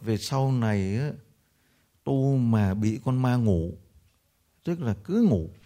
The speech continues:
Ngủ. Ngồi thiền là ngủ. Tu trì quán ngủ, gục tới gục lui. Ngủ như lên đồng chẳng hạn vậy. Cho nên về sau này Ngài mới bực.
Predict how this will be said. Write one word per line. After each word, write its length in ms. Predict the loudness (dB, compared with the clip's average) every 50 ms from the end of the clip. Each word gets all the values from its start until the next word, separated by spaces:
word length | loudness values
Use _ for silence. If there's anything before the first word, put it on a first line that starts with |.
| _ _ _ _ _ _ _ _ _ _ _ _ _ _ _ _ _ _ _ _ _ _ _ _ _ _ _ _ _ _ _ _ _ _
Ngủ. 360 | -4 -2 0 0 0 -2 -4 -6 -12 -20 _ _ _ _ _ _ _ _ _ _ _ _ _
Ngồi 240 | -8 -6 -4 -4 -4
thiền 320 | -4 -4 -4 -2 -2 -2 -2
là 80 | -4
ngủ. 360 | -4 -2 -2 -2 -4 -4 -8 -12 -18 _ _ _ _ _ _ _ _ _ _ _ _ _ _ _ -14 -6
Tu 200 | -4 -2 -2 -2
trì 280 | -2 -4 -4 -4 -4 -4 -2
quán 360 | -4 -4 -2 -4 -4 -4 -4
ngủ, 240 | -4 -4 -4 -6 -8 -10
gục 100 | -12 -14 -8 -6
tới 180 | -4 -4 -2 -2
gục 240 | -4 -6 -8 -8 -8
lui. 280 | -6 -6 -6 -8 -10 -14 -20 _ _ _ _ _ _ _ _ _ _ _ _
Ngủ 180 | -8 -6 -4 -2
như 180 | 0 0 0
lên 200 | 0 0 0 0
đồng 300 | 0 0 0 0 -2 -4
chẳng 100 | -6 -8
hạn 160 | -6 -6 -8 -8 -10
vậy. 120 | -12 -14 -14 -14 -14 -16 -16 -18 -20 _ _ _ _ -20 _ _ _ _ _ _
Cho 220 | 2 4 4 6
nên 300 | 6 6 6 6 4 4
về 140 | 2 2 0
sau 300 | 0 0 0 2 2 2
này 320 | 2 4 4 4 4 2
Ngài 140 | 2 2 0
mới 140 | 0 0 2
bực. 200 | 4 4 4 4